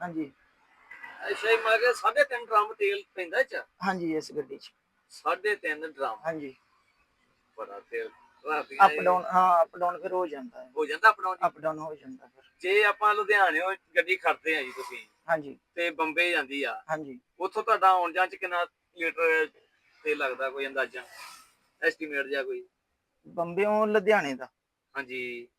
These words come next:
Speaker 1: ਨਹੀਂ, ਇਸ ਤਰ੍ਹਾਂ ਨਹੀਂ ਆਪਾਂ ਸ਼ੇਅਰ ਕਰ ਸਕਦੇ, ਗੱਡੀਆਂ ਵੱਧ ਘੱਟ ਖਾਂਦੀਆਂ।
Speaker 2: ਅੱਛਾ, ਅੱਛਾ, ਠੀਕ ਹੈ।
Speaker 1: ਇਹ ਵੱਧ ਘੱਟ ਖਾਂਦੀਆਂ ਗੱਡੀਆਂ ਜੀ, ਕੋਈ ਦਸ ਲੀਟਰ ਛੱਡ ਜਾਂਦੀ ਹੈ।
Speaker 2: ਅੱਛਾ, ਕੋਈ ਉੱਪਰ
Speaker 1: ਕੋਈ
Speaker 2: ਦਾ?
Speaker 1: ਨਹੀਂ ਛੱਡਦੀ।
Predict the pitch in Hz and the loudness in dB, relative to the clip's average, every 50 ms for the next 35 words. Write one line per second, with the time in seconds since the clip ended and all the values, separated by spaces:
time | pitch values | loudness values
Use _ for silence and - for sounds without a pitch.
0 | _ _ _ _ _ _ _ _ _ _ _ _ _ _ _ _ - 165 185 190 | _ _ _ _ _ _ _ _ _ _ _ _ _ _ _ _ -8 -6 -6 -6
1 | 185 - _ 185 160 - - - 175 185 185 185 185 180 185 180 - - - 175 | -6 -8 _ -8 -6 -6 -8 -4 -2 0 0 0 0 0 -2 -2 -4 -6 -10 -10
2 | 170 170 170 175 175 165 147 - - 156 143 131 151 147 143 135 - 147 143 143 | -10 -8 -8 -6 -6 -6 -6 -6 -8 -10 -10 -8 -8 -10 -10 -8 -8 -8 -8 -6
3 | 147 147 147 151 165 160 165 160 160 160 185 180 160 165 165 160 156 185 180 - | -8 -8 -6 -6 -6 -4 -4 -4 -4 -2 -4 0 0 0 0 -2 -4 -6 -6 -6
4 | _ _ 143 139 127 123 123 127 123 - _ _ _ _ 185 190 - 170 151 165 | _ _ -14 -14 -14 -14 -14 -16 -16 -16 _ _ _ _ -4 -2 -2 -2 -2 -2
5 | - - - _ _ _ _ _ _ _ _ _ - - 151 139 127 - 117 107 | -4 -4 -8 _ _ _ _ _ _ _ _ _ -12 -8 -8 -8 -6 -8 -8 -8
6 | 104 101 - - - - - - - - - 170 190 196 180 165 180 185 185 214 | -8 -10 -12 -12 -12 -12 -12 -12 -14 -12 -8 -4 -4 -2 2 4 4 4 4 2
7 | 214 220 208 185 - - - 165 160 156 160 175 190 196 190 185 175 175 180 190 | 4 4 4 4 2 -4 -6 -6 -4 -4 -6 -6 -6 -6 -6 -6 -12 -12 -10 -10
8 | 190 185 190 208 - _ 196 196 190 190 196 196 202 202 196 - - _ _ _ | -10 -10 -10 -14 -12 _ -2 -2 0 0 -2 -4 -4 -6 -8 -10 -14 _ _ _
9 | _ _ _ _ 160 180 175 160 170 180 185 175 - 180 170 - 156 147 131 120 | _ _ _ _ 4 6 6 6 4 -2 -4 -4 -6 -8 -10 -6 -6 -6 -6 -6
10 | 151 147 151 156 165 202 214 208 202 175 - _ _ _ _ _ _ _ _ - | -8 -8 -8 -6 -4 -2 0 0 0 -2 -4 _ _ _ _ _ _ _ _ -12
11 | - 294 - - 269 240 - - 320 311 - - 208 208 208 214 214 214 214 208 | -8 -6 -4 -4 -6 -6 -6 -4 -4 -4 -2 0 2 2 4 2 2 0 -2 -2
12 | 185 175 180 214 220 - 185 147 131 127 135 127 | -2 -2 -2 -2 -2 -2 -2 -4 -6 -6 -14 -20